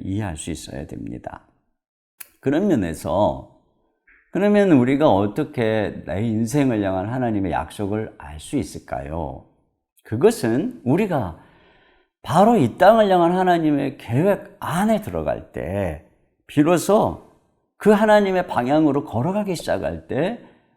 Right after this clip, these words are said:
우리를 향한 하나님의 약속이 가시화되기 시작하는 거예요. 오늘 이 아브라함의 하나님의 축복의 약속을 알게 된 것도 그가 본토 친척 아비 집을 떠나서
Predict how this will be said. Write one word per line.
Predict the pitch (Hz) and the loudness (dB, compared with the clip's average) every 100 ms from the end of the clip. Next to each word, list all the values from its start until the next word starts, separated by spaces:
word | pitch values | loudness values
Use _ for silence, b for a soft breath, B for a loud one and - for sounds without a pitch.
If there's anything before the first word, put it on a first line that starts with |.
| B - | B -2
우리를 | 135 190 240 | 0 2 2
향한 | 220 175 131 | 2 0 -2
하나님의 | 127 127 117 113 104 95 | -2 -2 -2 -2 -2 -2
약속이 | 73 80 - 87 87 101 | -2 -4 -10 -10 -8 -10
가시화되기 | - - - 143 147 104 78 | -12 -18 -8 -4 -4 -6 -10
시작하는 | 78 - - - - - | -12 -14 -14 -14 -16 -16
거예요. | - 50 - | -18 -20 -16
오늘 | - 113 113 107 98 73 B B B | -6 -2 0 0 -2 -4 B B B
이 | 92 | -4
아브라함의 | 78 78 123 151 123 120 | -4 -4 -2 0 0 0
하나님의 | 135 131 117 104 98 90 85 | 0 0 0 0 -2 -4 -8
축복의 | - - 120 85 | -12 -8 -4 -4
약속을 | - - 92 85 85 | -4 -8 -12 -10 -8
알게 | 69 - | -8 -6
된 | 117 120 | -4 -2
것도 | 87 - - 110 101 76 - b b | -4 -8 -4 -2 -2 -4 -10 b b
그가 | - 95 95 | -6 -2 -4
본토 | - 95 92 90 | -4 -8 -8 -12
친척 | - 127 107 - - | -10 -8 -8 -8 -10
아비 | 87 95 | -8 -8
집을 | 98 82 78 | -8 -10 -10
떠나서 | - - 202 156 - 82 71 - | -6 -2 0 -2 -2 -6 -6 -12